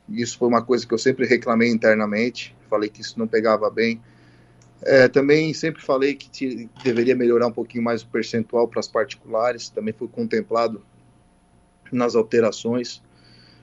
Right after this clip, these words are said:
É, e mais algumas emendas que eu fiz que até, que até acabou sendo contemplado também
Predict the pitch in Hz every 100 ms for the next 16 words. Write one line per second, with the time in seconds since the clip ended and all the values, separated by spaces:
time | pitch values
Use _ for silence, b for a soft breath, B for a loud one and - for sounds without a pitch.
0 | b - 120 127 147 175 180 175 175 180
1 | 156 160 151 160 160 160 - 165 - 156
2 | 160 123 - 147 143 151 151 147 147 147
3 | 151 143 156 160 147 131 131 123 131 117
4 | 95